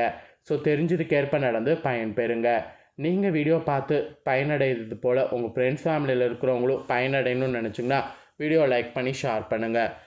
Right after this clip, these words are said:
ஏன்னா உங்க ஃப்ரெண்ட்ஸ் ஃபேமிலியில இருக்கிறவங்களும் நாளை நாள் கடக ராசிக்காரங்களா இருந்தாங்கன்னா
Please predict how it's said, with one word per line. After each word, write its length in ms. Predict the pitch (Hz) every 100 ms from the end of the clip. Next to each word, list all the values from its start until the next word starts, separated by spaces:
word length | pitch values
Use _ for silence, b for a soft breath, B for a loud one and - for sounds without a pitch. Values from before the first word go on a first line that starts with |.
| B -
ஏன்னா 140 | 147 160 - - - 143
உங்க 140 | 147 135
ஃப்ரெண்ட்ஸ் 300 | 143 151 165
ஃபேமிலியில 480 | 190 175 165 147 131 123
இருக்கிறவங்களும் 720 | 127 143 127 123 131 143 - B - 135
நாளை 240 | 147 170 165
நாள் 200 | 143 143 -
கடக 260 | 135 143 160 156
ராசிக்காரங்களா 680 | 143 147 143 139 131 139 139
இருந்தாங்கன்னா 440 | 123 120 120 135